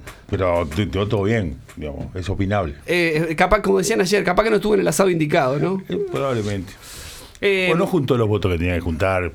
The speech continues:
Speaker 1: siendo un poco más.
Speaker 2: Le cobraron ahí, le cobraron un peaje, sí, de lo que significó. ¿Qué, cómo era que decía la tesis de, de, de Busquet? ¿Era que el que no llegaba a determinada cantidad
Speaker 1: Sí,
Speaker 2: de
Speaker 1: para la
Speaker 2: votos en la interna
Speaker 1: vicepresidencia.
Speaker 2: quedaba como por fuera, ¿no?
Speaker 1: Para la vice-,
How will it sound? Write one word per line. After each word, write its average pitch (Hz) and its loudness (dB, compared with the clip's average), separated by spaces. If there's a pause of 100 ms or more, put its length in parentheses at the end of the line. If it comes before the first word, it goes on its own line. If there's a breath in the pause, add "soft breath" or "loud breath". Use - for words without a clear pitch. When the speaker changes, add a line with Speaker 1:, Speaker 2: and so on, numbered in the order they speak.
Speaker 1:
siendo 85 -8
un 78 -8
poco 82 -8
más. 87 -6
Speaker 2:
Le 180 0
cobraron 185 2
ahí, 143 2
le 127 0
cobraron 151 0
un 143 -2
peaje, 143 0
sí, 147 -2
de 139 0
lo 131 0
que 131 -6
significó. 143 -4 (220)
¿Qué, - -4
cómo 277 -2
era 247 2
que 202 0
decía 185 0
la 165 0
tesis 196 2
de, 117 0 (500)
de, 117 0
de 127 0
Busquet? 147 -2
¿Era 208 2 (380 loud breath)
que 147 0
el - -4
que 160 2
no 196 2
llegaba 180 0
a - 2
determinada 160 0
cantidad 160 2
Speaker 1:
Sí, 170 6
Speaker 2:
de 165 4
Speaker 1:
para 139 6
la 131 4
Speaker 2:
votos 131 2
en - 4
la - 2
interna - 4
Speaker 1:
vicepresidencia. 143 4
Speaker 2:
quedaba 180 2
como 156 0
por 139 0
fuera, 160 0
¿no? 185 0
Speaker 1:
Para 113 2
la 113 2
vice-, 113 0